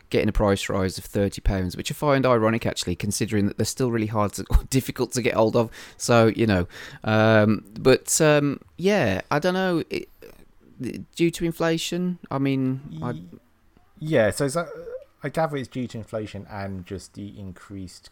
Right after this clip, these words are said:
Speaker 2: co-, you know, the, the sort of microchip shortage around the world that's still going on, the increased cost of, like, um,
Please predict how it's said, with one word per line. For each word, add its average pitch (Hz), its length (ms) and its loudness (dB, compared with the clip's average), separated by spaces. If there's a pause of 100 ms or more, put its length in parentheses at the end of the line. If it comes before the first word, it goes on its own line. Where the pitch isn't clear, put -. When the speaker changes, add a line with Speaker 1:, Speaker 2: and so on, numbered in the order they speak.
(140)
Speaker 2:
co-, - 240 -14
you 120 100 -6
know, 101 140 -4
the, 92 340 -8
the 90 160 -10
sort 90 220 -16
of - 80 -20 (260)
microchip 90 400 -12
shortage 87 420 -12
around 87 200 -12
the 87 60 -14
world 87 200 -10
that's - 100 -20
still 92 180 -10
going 85 280 -10
on, 82 340 -14
the 87 80 -18
increased 87 520 -14
cost 87 340 -14
of, 82 100 -16
like, 90 380 -16 (160)
um, 80 400 -14